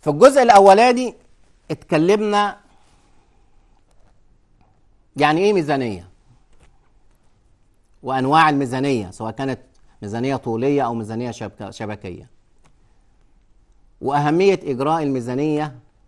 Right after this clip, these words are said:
عند تنفيذ المشاريع المختلفة. وكان في تعريفات لازم أن أكون أنا عارفها، لأن لما يطلب مني أداء المهمة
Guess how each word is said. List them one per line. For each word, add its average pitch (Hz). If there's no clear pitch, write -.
عند 117
تنفيذ 127
المشاريع 117
المختلفة. 104
وكان 170
في 175
تعريفات 139
لازم 143
أن 127
أكون 139
أنا 156
عارفها، 139
لأن 135
لما 131
يطلب 160
مني 143
أداء 135
المهمة 147